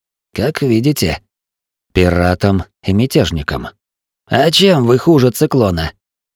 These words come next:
Я откинулся на спинку стула. Кровь и смерть.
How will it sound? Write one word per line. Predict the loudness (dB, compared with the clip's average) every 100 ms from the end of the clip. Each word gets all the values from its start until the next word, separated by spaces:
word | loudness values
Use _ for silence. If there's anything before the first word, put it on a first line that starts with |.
| _ -12
Я | -6 -4
откинулся | 0 2 2 2 2
на | 0
спинку | 0 -2 0 -2
стула. | -2 -6 -6 -10 _ _ _ _ _ _
Кровь | -4 0 0 -2 -8 _ -14
и |
смерть. | -8 -4 -6 -6 -14 -18